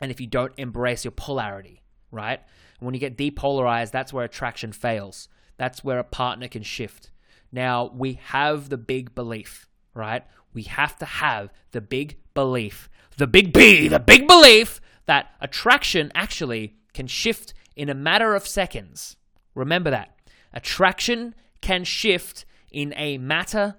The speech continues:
of seconds because the feminine is just this energy that moves. It's, it's looking for a container, while the masculine is this energy that is solid, that is looking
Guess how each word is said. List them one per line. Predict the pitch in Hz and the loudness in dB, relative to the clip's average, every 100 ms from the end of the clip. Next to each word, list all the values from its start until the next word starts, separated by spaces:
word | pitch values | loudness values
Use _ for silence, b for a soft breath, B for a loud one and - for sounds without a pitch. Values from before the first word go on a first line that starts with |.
| _ | _
of | 147 151 143 - | -2 -2 -4 -14
seconds | - - 165 - 117 76 - - b b - | -12 -6 -6 -6 -14 -16 -20 -20 b b -10
because | 165 165 | -4 -4
the | 151 | -6
feminine | - 202 214 190 156 | -6 -4 -2 -4 -8
is | 151 135 | -8 -8
just | - 151 - | -4 -6 -6
this | 135 - | -12 -10
energy | 165 175 143 139 | -8 -8 -8 -8
that | 131 | -10
moves. | 135 127 170 196 156 135 123 - | -12 -8 -4 0 0 0 -4 -8
It's, | 156 - - B | -10 -12 -16 B
it's | 156 - | -10 -8
looking | 147 170 202 196 170 | -2 0 0 -2 -4
for | 170 | -4
a | 156 | -4
container, | 151 143 - 208 202 147 123 - B B | -6 -10 -8 -6 -4 -4 -6 -10 B B
while | 143 165 170 | -4 0 0
the | 165 | -2
masculine | 170 220 254 - 190 185 175 | 0 0 0 -2 -4 -4 -4
is | 170 143 | -4 -4
this | 165 - | -4 -4
energy | 180 185 165 | -4 -4 -4
that | 170 156 | -4 -2
is | 147 | -2
solid, | - 233 254 180 139 - b b | 2 6 6 6 2 -4 b b
that | 170 | -4
is | 156 | -4
looking | 131 156 202 196 151 | -4 0 0 0 -2